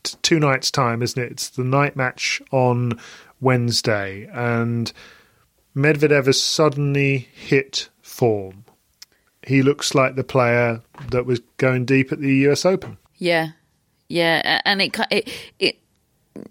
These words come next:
Speaker 2: m-, maybe he is gonna be a,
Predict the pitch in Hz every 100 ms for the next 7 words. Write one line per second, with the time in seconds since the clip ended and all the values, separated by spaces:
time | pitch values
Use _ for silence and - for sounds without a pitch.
0 | _ 190 - 208 220 226 240 220 208 233
1 | 214 196 180 170 180 175 175 170 170 170
2 | 165 - _ _ _ _ _ _ 170 170
3 | 170 170 165 160 160